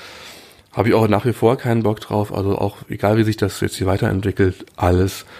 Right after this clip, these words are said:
möchte ich sowas nicht machen. Radio finde ich cool. Ähm, bin jetzt auch schon für andere Podcasts eingeladen worden und hab da was aufgenommen, finde ich auch cool. Mm, ja, das ist eher, einfach eher was für mich. Ja, dann, aber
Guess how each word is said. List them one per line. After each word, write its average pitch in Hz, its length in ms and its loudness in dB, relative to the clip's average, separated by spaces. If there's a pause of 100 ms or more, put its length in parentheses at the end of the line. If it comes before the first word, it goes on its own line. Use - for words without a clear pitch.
(640)
möchte 92 360 0
ich - 60 -4
sowas 113 320 0
nicht 120 200 2
machen. 175 420 -4 (120)
Radio 117 320 -2
finde 110 220 -4
ich - 120 -14 (120)
cool. 160 420 2 (1600)
Ähm, 120 640 2 (100)
bin 117 100 -4
jetzt 117 160 0
auch 110 120 0
schon 110 200 -2
für - 160 -4
andere 98 240 0
Podcasts 139 800 -2
eingeladen 117 540 0
worden 113 280 2
und 110 80 0
hab 110 100 -2
da 107 160 -2
was 107 100 -6
aufgenommen, 104 640 -2
finde 101 220 -6
ich - 100 -6
auch 143 260 -2 (160)
cool. 123 500 2 (180)
Mm, 104 440 0 (440)
ja, - 100 0
das 117 140 4
ist 110 120 -2
eher, 98 200 0
einfach 92 240 -2
eher 90 160 0
was 92 140 -4
für - 220 -12
mich. - 180 -16 (880)
Ja, 131 400 4 (120)
dann, 113 360 0
aber 110 180 0